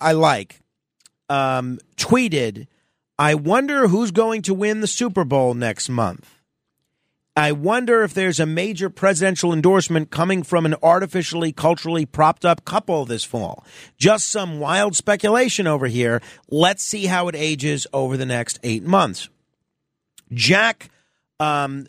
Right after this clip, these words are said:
Jack Posobiec, who's a conservative,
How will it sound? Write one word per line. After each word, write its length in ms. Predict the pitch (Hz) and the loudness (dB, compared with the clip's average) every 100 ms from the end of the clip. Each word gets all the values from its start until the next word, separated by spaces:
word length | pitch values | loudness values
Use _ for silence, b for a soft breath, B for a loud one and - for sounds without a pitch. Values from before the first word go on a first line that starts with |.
| - | -4
Jack 340 | 139 190 - | 0 0 -2
Posobiec, 920 | - 220 254 - 151 131 123 - - - _ _ _ | -2 2 2 0 -8 -6 -6 -8 -14 -20 _ _ _
who's 580 | 175 185 175 170 151 - | 0 0 0 -4 -6 -4
a 440 | 147 139 135 135 - | -4 -2 -4 -6 -6
conservative, 1000 | 156 147 - 170 151 151 143 131 117 - | -2 0 2 4 4 2 0 -2 -8 -20